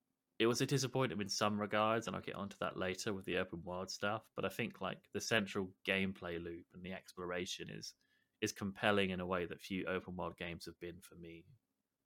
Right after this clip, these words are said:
for a good while. Like, it's derivative in some regards, but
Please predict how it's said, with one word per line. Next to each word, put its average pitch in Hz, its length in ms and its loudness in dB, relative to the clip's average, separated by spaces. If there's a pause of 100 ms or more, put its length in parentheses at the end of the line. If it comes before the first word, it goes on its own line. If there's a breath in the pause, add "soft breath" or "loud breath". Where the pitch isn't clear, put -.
(160)
for 110 160 4
a 98 60 4
good 95 320 -2
while. 82 440 -6 (160)
Like, - 240 -8
it's - 180 -4
derivative 107 500 2
in 95 80 -6
some 98 320 -2
regards, 110 580 -2
but - 180 -4